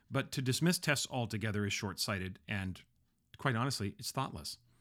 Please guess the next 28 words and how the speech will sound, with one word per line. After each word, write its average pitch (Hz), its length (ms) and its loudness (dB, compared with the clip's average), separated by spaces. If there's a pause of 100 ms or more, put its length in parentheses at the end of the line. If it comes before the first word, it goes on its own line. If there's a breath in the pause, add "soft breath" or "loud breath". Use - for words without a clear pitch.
(1040 soft breath)
The 139 440 2
sort 151 220 2
of 104 180 0
default 139 520 0
dismissal 127 540 2
of 107 120 0
anything 151 380 4
in 92 80 2
assessment 87 480 -4
because 98 240 -4
it's - 140 -8
what 98 100 -4
we 98 100 -4
used 90 160 -6
to 87 60 -8
do 117 280 -2
or 76 220 -4
because 85 280 -6
some 92 240 -4 (240)
outside 92 400 -4
source 101 260 -4
uses 117 320 0
it, - 160 -4
that 117 180 2
to - 80 -2
me 110 120 2
is 87 100 -2
misguided. 69 520 -6